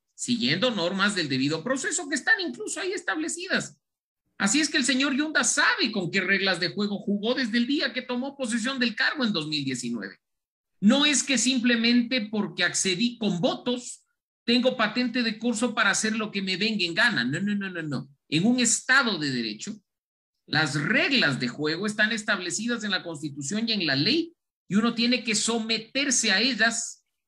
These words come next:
sin necesidad de recurrir a interpretaciones o análisis subjetivos y personales. Eso es lo que deben entender, Washington, también los ciudadanos. El hecho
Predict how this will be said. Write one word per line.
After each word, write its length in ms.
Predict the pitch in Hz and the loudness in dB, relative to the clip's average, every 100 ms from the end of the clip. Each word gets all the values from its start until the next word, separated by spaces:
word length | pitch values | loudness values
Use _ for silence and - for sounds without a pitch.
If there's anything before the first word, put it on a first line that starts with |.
| _ | _
sin 280 | - 226 233 | -4 0 0
necesidad 540 | 220 185 165 180 196 | 0 -2 -6 -2 -2
de 80 | 202 | -2
recurrir 640 | 185 196 202 220 226 262 | -2 -4 -4 -2 2 2
a 100 | 247 | 4
interpretaciones 1200 | 214 165 190 160 185 180 175 170 233 240 240 233 | 2 0 -2 -2 -2 0 0 2 4 2 2 -2
o 100 | 196 | -4
análisis 720 | 185 202 220 214 208 208 - - | -2 0 0 -2 -4 -4 -6 -4
subjetivos 720 | 233 190 226 220 349 381 269 | -4 -2 -2 -2 -2 0 0
y 60 | |
personales. 760 | 269 247 240 320 311 277 - _ _ _ _ _ _ _ _ _ _ _ _ - | 0 -2 -2 0 2 0 -4 _ _ _ _ _ _ _ _ _ _ _ _ -2
Eso 220 | 415 381 | 0 2
es 80 | 320 | 2
lo 160 | 262 | 0
que 120 | 240 214 | 0 2
deben 300 | 254 262 226 | 2 2 0
entender, 600 | 208 208 196 190 269 190 | -2 -2 -4 -2 -2 -2
Washington, 600 | 139 131 131 120 135 143 | -4 -6 -6 -10 -8 -2
también 300 | 349 349 508 480 | 0 0 0 0
los 140 | 202 | 0
ciudadanos. 720 | 156 135 120 87 67 - - _ _ _ _ - | 0 0 0 -4 -10 -20 -20 _ _ _ _ -4
El 200 | 254 302 | 0 2
hecho 520 | 453 - 330 - | 0 -2 -4 -6